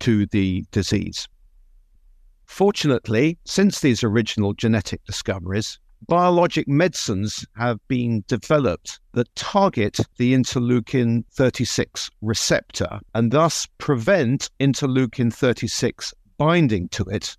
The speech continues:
and thus preventing the pro-inflammatory cytokine cascade that I L thirty-six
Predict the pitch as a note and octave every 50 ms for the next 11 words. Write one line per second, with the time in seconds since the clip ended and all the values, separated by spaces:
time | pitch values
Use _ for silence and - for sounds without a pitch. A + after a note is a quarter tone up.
0 | - - A2+ A#2+ A#2+ D3 D#3 C#3+ - - - _ - - C#3 A#2+ G2+ - D3 D3+
1 | D#3+ C#3 - - B2 A2 G#2 G#2+ - _ - A2+ - _ - - - - D3+ D3+
2 | D3+ D3+ C#3+ B2+ - - - D3 C3+ C3 B2 - - - - B2 A2+ A2+ G#2 -
3 | - - - D#3+ D3+ D#3 - - - - - A#2+ F#2+ F#2 F2+ G2 G2 _ - A2+
4 | G#2+ - - - - G#2 G2 G2 G#2 - - - _ - - B2 A2 - - _
5 | - A2+ A2+ G#2+ G#2 G#2 - - B2 G#2+ - - G#2 F#2 - - G#2+ - - -
6 | - -